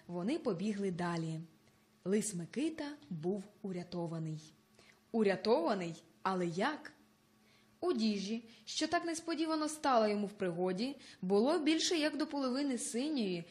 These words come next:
густо на олії розведеної фарби. Бачите, в тим домі жив маляр, що малював покої, паркани та садові лавки.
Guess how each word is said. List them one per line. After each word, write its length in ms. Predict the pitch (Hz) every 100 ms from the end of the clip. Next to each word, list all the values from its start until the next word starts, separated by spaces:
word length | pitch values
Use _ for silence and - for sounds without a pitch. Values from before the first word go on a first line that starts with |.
| -
густо 380 | 185 208 240 -
на 140 | 226 220
олії 420 | 196 202 311 339
розведеної 640 | 285 196 185 202 226 247
фарби. 600 | 262 - 262 190 170 160 165 - _ _ _ -
Бачите, 500 | 185 202 185 185 196
в 60 | 180
тим 240 | 214 208
домі 280 | 294 359 330
жив 200 | 330 339
маляр, 420 | 381 269 175 170 - -
що 220 | - 285
малював 500 | 277 269 269 254 -
покої, 440 | 311 - 285 202
паркани 520 | 180 185 214 330 330 262
та 120 | 240
садові 360 | 247 226 247
лавки. 560 | 277 240 170 165 - 160